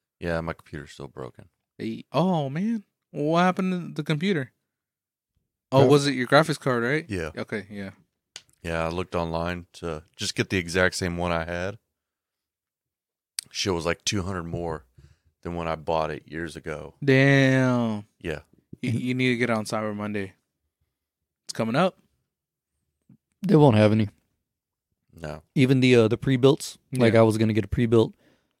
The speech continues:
Speaker 3: from Best Buy, just, like, one with, like, decent ram and stuff like that, and they're all, like, sold out. It, it, like, you, it says you can't pick up in store or, or order online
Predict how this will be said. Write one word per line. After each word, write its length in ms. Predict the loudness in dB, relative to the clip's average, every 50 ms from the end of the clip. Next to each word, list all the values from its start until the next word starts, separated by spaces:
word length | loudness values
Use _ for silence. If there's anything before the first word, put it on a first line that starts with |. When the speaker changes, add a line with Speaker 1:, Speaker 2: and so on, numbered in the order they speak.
| _ _ _
Speaker 3:
from 160 | -2 0 2
Best 180 | 4 2 4 4
Buy, 160 | 4 4 4 4
just, 180 | 2 0 0
like, 160 | 2 2 2 0 -4 _ _ _ _ 0
one 180 | 2 4 4 4
with, 100 | 4 4
like, 180 | 2 2 0 -2 -6 -8
decent 460 | -2 0 0 0 2 0 0 0 2
ram 340 | 2 4 4 4 4 2 2
and 80 | 0
stuff 140 | 0 0 2
like 180 | 2 2 2 4
that, 280 | 4 4 4 4 0 _ _ _ _ _ _ _ _ _ _ _ _ -2
and 340 | 2 4 4 4 4 4 6
they're 160 | 6 8 8
all, 260 | 8 8 8 8 6
like, 180 | 4 2 0 -2
sold 260 | 0 2 2 2 4
out. 180 | 2 2 0 0
It, 140 | -2 -2 -2 -2
it, 260 | -2 -2 0 2 4
like, 180 | 4 4 4
you, 100 | 0 -2 -2
it 120 | -2 0 2
says 160 | 2 2 2
you 100 | 2 0
can't 240 | 2 0 2 2 2
pick 140 | 0 0
up 120 | 0 0 0
in 100 | 0 -2
store 320 | 0 0 2 4 6 6
or, 220 | 6 6 4 4 2
or 340 | -2 -6 -2 2 4 4
order 260 | 6 6 4 4 4 2
online 460 | 2 0 0 0 0 0 -2 -4